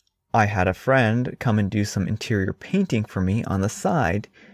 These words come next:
He came over and checked it out and said that it would be a couple. And I'm like, 'Awesome.' And I'm thinking, like, four or five. And he's like, 'Nope, two will be good.'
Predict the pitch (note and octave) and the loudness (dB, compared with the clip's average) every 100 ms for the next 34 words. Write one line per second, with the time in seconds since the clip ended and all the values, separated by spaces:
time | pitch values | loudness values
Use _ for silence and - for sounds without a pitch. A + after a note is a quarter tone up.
0 | _ - A#2 - G#2 A#2 C#3 C#3+ B2 A2+ | _ -4 -4 0 0 2 0 2 0 -2
1 | - - G#2 - G2+ D3+ E3 C#3 A#2 A2+ | -4 -4 -4 -2 -2 2 2 0 -2 -2
2 | G#2 G#2 G#2+ - A2 G2 G2+ - _ _ | 0 0 0 -2 0 2 0 -6 _ _
3 | A2 G#2+ G#2+ G#2+ G2+ - - D#3+ - G1+ | 0 2 2 2 -2 -2 -2 -2 -2 -6
4 | - _ - - - _ - A2+ A2+ A#2+ | -10 _ -20 -20 -20 _ -2 2 4 2
5 | G#2 - C3 C3+ F2+ F2+ F#2+ G2 G2+ G#2+ | 0 2 0 0 -4 -2 0 0 0 0
6 | G#2 G2+ G#2 F#2 F#2+ - _ - B2+ A#2+ | 0 0 0 0 -2 -8 _ -2 2 4
7 | G2+ F#2+ - D#3+ E3 A2 A2+ A#2+ A#2 A#2+ | 4 0 -2 0 2 4 2 0 -2 0
8 | A#2 G#2+ G#2 - - _ _ C3 D3 - | 0 0 -2 -2 -14 _ _ 0 0 -2
9 | - - F#3 A2+ A2 A2+ A2+ A#2 C3 F3+ | -12 -2 2 4 2 2 0 0 -2 0
10 | F#3 - - | 0 0 -4